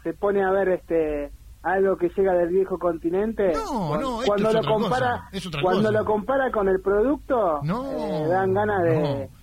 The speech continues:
Speaker 2: ¿De qué producto? El producto
Speaker 1: <laughs>
Speaker 2: bruto. Esto, no, es tremendo. Eh, no, pero ya,
Speaker 1: No, no.
Speaker 2: no, no hay punto com-, no hablemos porque no hay punto de comparación. Ya desde
Speaker 1: Así
Speaker 2: el
Speaker 1: es.
Speaker 2: pasto, desde el pasto ya empieza todo distinto. Y, y
Speaker 1: Bueno.
Speaker 2: después las maneras, ¿no? Pero bueno, eh, ¿qué va a ser?
Speaker 1: <laughs>
Speaker 2: Santi,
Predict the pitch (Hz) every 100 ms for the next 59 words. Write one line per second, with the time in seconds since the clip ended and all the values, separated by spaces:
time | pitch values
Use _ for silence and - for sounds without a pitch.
0 | - 165 226 208 180 135 117 110 - -
1 | - - - 123 127 180 196 185 214 247
2 | 147 135 120 131 190 - 170 175 190 -
3 | - - 339 269 - 202 339 214 139 120
4 | 113 127 117 123 - 135 202 151 139 165
5 | 147 139 139 151 190 196 151 170 156 143
6 | 175 208 233 226 156 165 160 156 143 131
7 | 123 110 98 87 - - - - 117 120
8 | 180 185 170 180 180 143 - 123 123 151
9 | 160 151 214 - 175 139 151 139 147 143
10 | 127 139 127 - 104 92 87 - - -
11 | - 123 - - 151 135 160 135 123 117
12 | 92 101 156 143 143 131 113 92 - -
13 | - 139 139 131 160 147 139 123 233 247
14 | 202 156